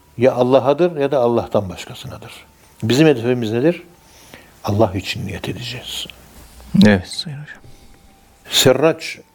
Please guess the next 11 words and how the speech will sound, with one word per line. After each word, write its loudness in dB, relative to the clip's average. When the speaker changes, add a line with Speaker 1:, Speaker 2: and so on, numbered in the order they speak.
Speaker 1:
El-Luma 0
Fit -16
Tasavvuf 0
adlı 2
eserinin 0
üç -4
yüz 0
üç 0
nolu 4
sayfasında 0
niyet 4